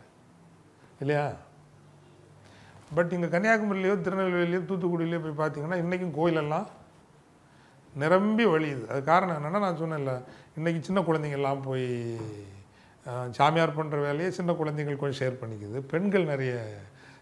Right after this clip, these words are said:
ஷேர் பண்ணிக்கிறாங்க. So participation வருது, பார்த்தீங்களா? அப்போ பொது இடத்துல நமக்கு ஒரு participation இருக்குங்கிறப்போ,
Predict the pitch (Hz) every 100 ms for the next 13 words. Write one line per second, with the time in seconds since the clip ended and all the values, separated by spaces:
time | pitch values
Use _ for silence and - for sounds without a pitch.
0 | - 175 180 156 127 113 104 110 180 202
1 | 139 214 269 233 214 202 156 165 147 131
2 | 117 110 117 160 120 92 - - - -
3 | - 165 185 180 208 240 220 202 170 208
4 | 196 175 170 165 147 170 185 175 165 143
5 | 147 139 135 131 131 127 214 185 143